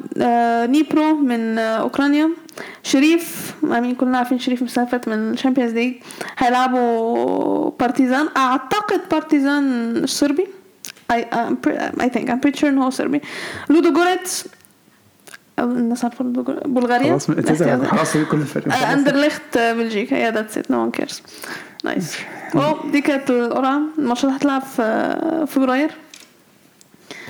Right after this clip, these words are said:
Speaker 2: خش بقى على التوبيك الأول.
Speaker 1: يب، بريمير ليج.
Speaker 2: آم، أول ماتش ليدز وبورموس. هو ماتشات بورموس كلها بقى فيها ريمونتادا تقريبًا.
Speaker 1: يا، يعني، اللي أنا لاحظته إيه؟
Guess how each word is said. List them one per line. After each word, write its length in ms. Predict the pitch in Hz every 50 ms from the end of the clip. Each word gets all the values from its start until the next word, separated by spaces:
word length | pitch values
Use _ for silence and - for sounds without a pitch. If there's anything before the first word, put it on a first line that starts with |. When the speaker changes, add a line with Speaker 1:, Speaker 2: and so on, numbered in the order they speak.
| - - - - - - - - - - - - _ _ _ - - - - _ - - - _ - - - -
Speaker 2:
خش 240 | - 151 - - -
بقى 80 | 131
على 60 | 127 120
التوبيك 340 | - - 135 - 127 -
الأول. 340 | 131 127 139 131 131 135 135 139 - - - - - -
Speaker 1:
يب، 180 | 262 277 294 - - - - -
بريمير 240 | - 285 302 311 311
ليج. 340 | 311 359 370 277 208 254 - - - - - - - - - - - - - - - - - - - - -
Speaker 2:
آم، 420 | 80 78 135 131 131 127 127 127 127 127 - - - - - - - - 139
أول 180 | 135 127 127 117
ماتش 400 | 113 120 123 120 - - - - - - - - _ _ _ _ _ _ - - - - - -
ليدز 300 | - 120 120 117 113 113
وبورموس. 520 | 117 110 117 120 120 120 123 127 - - - - - - - - _ _ _ _ _ - 95 - - _ _ _ _ - - _ _ _ _ _ - - _ _ _ _ _ _ - - -
هو 140 | 120 117
ماتشات 240 | 117 120 120 - 147
بورموس 260 | 139 139 143 139 131
كلها 140 | - - 135
بقى 100 | 135 127
فيها 160 | 120 - 135
ريمونتادا 420 | 127 120 113 107 104 - 110 107 104
تقريبًا. 320 | 101 110 113 107 233 254
Speaker 1:
يا، 280 | 247 240 240 233 233 233 - - - -
يعني، 300 | 247 262 269 269 262 262 - - - -
اللي 120 | 269 311
أنا 100 | 349 392
لاحظته 420 | 370 339 - 349 359 349 - 294 208
إيه؟ 160 | 175 180